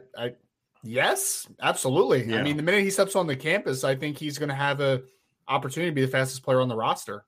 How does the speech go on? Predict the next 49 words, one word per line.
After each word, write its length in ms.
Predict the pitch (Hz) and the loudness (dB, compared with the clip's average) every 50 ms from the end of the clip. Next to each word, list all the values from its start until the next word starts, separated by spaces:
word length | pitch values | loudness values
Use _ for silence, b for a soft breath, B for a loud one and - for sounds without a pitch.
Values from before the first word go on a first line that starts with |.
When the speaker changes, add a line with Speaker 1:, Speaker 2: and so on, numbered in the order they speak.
| _ - | _ -10
Speaker 1:
Absolutely. 520 | - 127 - - 147 143 165 180 131 110 | -10 -8 -4 -2 -2 -2 -2 -4 -8 -14
Speaker 2:
I 40 | - | -14
mean, 140 | - - 151 | -6 0 2
he'd 100 | 170 202 | 4 4
have 120 | 208 202 | 4 4
to 80 | - 175 | 4 2
get 140 | 165 120 | 2 4
slower 440 | - - - 165 160 151 139 123 113 - | 2 2 4 6 6 8 8 6 6 4
to 100 | - 110 | 0 -4
not 240 | 110 101 92 - | -4 -4 -4 -8
be. 80 | - - - - - _ _ _ _ _ _ _ _ _ _ - | -14 -18 -20 -20 -20 _ _ _ _ _ _ _ _ _ _ -4
And 60 | - 123 | 0 2
Speaker 1:
Right. 40 | |
Speaker 2:
that's 120 | 135 131 131 | 2 2 2
the 100 | - 143 131 | 2 0 0
thing. 60 | - B B B B B - | 0 B B B B B 6
Now, 240 | 170 160 127 110 - - - | 6 8 8 6 2 -2 -2
can 120 | - 170 | 0 2
he 80 | 165 151 | 4 4
be 100 | 147 156 | 4 4
their 140 | 139 127 120 | 4 4 4
fastest 340 | 147 139 123 - - - - | 4 2 2 2 -2 -6 0
football 320 | - 185 175 175 175 165 | 0 0 2 4 0 0
player? 540 | 170 - 170 165 165 170 170 165 165 - _ _ _ _ _ _ _ _ - - | 2 2 2 4 4 4 4 2 -2 -6 _ _ _ _ _ _ _ _ 2 2
I, 120 | 175 175 - - | 2 2 2 -2
again, 340 | 151 139 165 240 240 139 | 0 4 6 6 6 8
I, 120 | 143 165 165 - - | 6 6 4 4 -4
I 80 | 131 | -4
think 220 | 127 - 180 185 - | 0 2 2 2 2
so. 340 | - 240 285 - - 101 104 | 4 4 6 6 6 2 2
I 140 | 117 131 | 0 0
mean, 220 | 139 143 147 131 123 | 2 2 0 0 -2
b-, 120 | 135 160 | -4 -4
based 320 | 156 135 165 190 190 - 208 | 0 4 6 6 6 4 2
Speaker 1:
Yeah. 60 | 180 | 2
Speaker 2:
off 160 | 160 - - | 2 0 0
film, 240 | 202 220 240 196 147 | 0 0 2 2 2
I 100 | 151 156 | 0 0
think 280 | 156 156 175 175 - | 0 -2 -2 -2 -2
so. 300 | - - 214 233 175 - B B B B B B B B | -4 -4 -4 -4 -4 -4 B B B B B B B B
And 180 | 135 131 156 | -2 0 2
that's 200 | 220 285 277 - | 0 0 0 -2
saying 300 | - - 233 254 202 123 117 | -2 0 0 0 0 0 0
something 360 | - 135 117 - 117 107 101 | 0 0 0 -2 -4 -8 -8
because 260 | 104 95 113 107 - | -6 -8 -8 -8 -8
Chris 240 | - - 240 - - | -4 -4 -4 -4 -2
Tyree 400 | - 165 135 127 147 156 - - | -2 -2 0 0 0 -2 -2 -2
is 140 | 120 104 113 | -4 -4 -4
a 140 | 104 95 | -6 -6